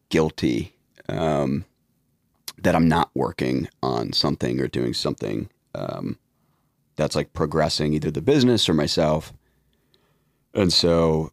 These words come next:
that might be, you know, part of the, one of the drivers is, like, this constant poke of, like,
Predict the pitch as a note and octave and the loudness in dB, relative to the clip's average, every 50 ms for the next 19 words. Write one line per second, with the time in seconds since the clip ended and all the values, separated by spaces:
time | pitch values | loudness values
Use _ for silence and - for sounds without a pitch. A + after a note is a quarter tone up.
0 | - E2 E2+ F2+ F#2+ G#2 - F2+ F#2 F2 E2 - - F2 E2 D#2+ D#2 D2+ - _ | -4 0 2 2 4 2 2 2 2 2 0 0 0 0 2 2 0 -2 -4 _
1 | - D#2 D2 D#2 D2+ C#2+ - _ _ _ _ _ _ _ _ _ _ - - F2+ | -6 -4 -4 -4 -4 -6 -8 _ _ _ _ _ _ _ _ _ _ -4 -2 0
2 | E2+ E2 D#2+ D#2 D#2 D#2 D#2 D#2 - _ _ _ - - - - - - - - | 2 2 2 0 0 0 -2 -4 -6 _ _ _ -14 -14 -14 -14 -18 -18 -16 -16
3 | - - - F#2 F#2 F2+ E2 D#2+ D#2 D2+ D#2 D2 D2+ D#2 D#2+ D#2 D2 C#2 - D2 | -14 -10 -4 0 0 0 2 0 0 0 0 2 2 2 2 2 0 0 -2 -4
4 | C#2 - - C#2+ C#2+ D2 - - D2+ D2+ - - - D#2 C2+ E2 - F2 D#2 - | -4 -4 -2 -2 -2 -4 -4 -4 -4 -4 -4 -4 -2 -2 -2 0 0 0 -2 0
5 | - - - D2+ D2+ - - E2+ D2+ - D2+ C#2+ D2 F2 - - - | 0 2 2 2 2 0 -2 -4 -2 0 0 0 0 -2 -6 -12 -20